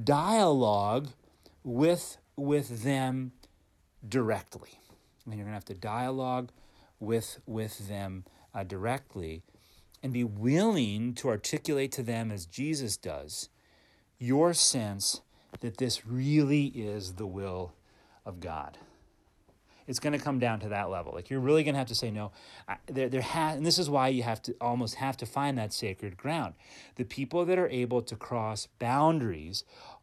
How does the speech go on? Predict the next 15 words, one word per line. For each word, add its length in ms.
often 480
have 400
to 160
appeal 640
to, 260
to 120
God, 420
to 80
the 80
transcendent, 720
to 80
something 420
greater 320
than 200
themselves. 720